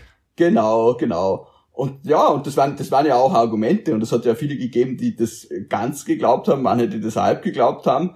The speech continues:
aber, äh, die verlieren jetzt halt auch wieder ein bisschen an, an Substanz, weil wir ja sehen, wir sind auch nicht gefeit davor und unsere Intensiv-,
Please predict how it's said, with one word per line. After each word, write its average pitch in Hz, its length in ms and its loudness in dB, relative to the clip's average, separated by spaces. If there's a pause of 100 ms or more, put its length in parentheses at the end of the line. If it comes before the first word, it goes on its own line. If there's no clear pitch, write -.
(240)
aber, 123 440 2
äh, 101 60 -2 (480)
die 139 100 -8
verlieren 156 320 0
jetzt 143 160 0
halt 127 160 4
auch 135 240 2
wieder 135 160 2
ein 120 80 2
bisschen 135 400 -2
an, 117 240 -2
an 120 160 0
Substanz, 120 600 -4
weil 120 580 -2
wir 127 100 2
ja 123 160 6
sehen, 123 340 2
wir 120 80 0
sind 127 240 -6
auch 131 220 2
nicht 117 240 -4
gefeit 101 400 0
davor 101 320 0
und 104 180 0
unsere 117 460 2
Intensiv-, 123 720 -8